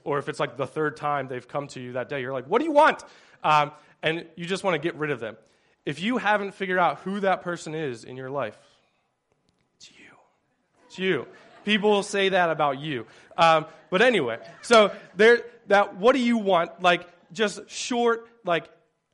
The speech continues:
"How quickly can I get out of this interaction? What do you want? What do I have to do to end this?" Um,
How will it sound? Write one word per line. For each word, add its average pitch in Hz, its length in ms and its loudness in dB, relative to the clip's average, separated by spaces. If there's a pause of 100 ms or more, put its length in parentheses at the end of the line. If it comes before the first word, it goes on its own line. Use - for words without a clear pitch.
(340)
"How 233 440 0
quickly 139 640 -8 (140)
can 196 140 -2
I 160 100 0
get 160 160 -8 (180)
out 165 280 -2
of 139 120 -10
this 139 180 -10
interaction? 123 680 -12 (300)
What 151 160 -4
do 170 60 -8
you 170 80 -12
want? 135 220 -10 (180)
What 196 180 -2
do 240 140 -4
I 208 140 0
have 185 240 -4
to 165 100 -14
do 165 360 -8 (160)
to 160 260 -10
end 139 340 -6 (120)
this?" 113 420 -18 (280)
Um, 143 300 -2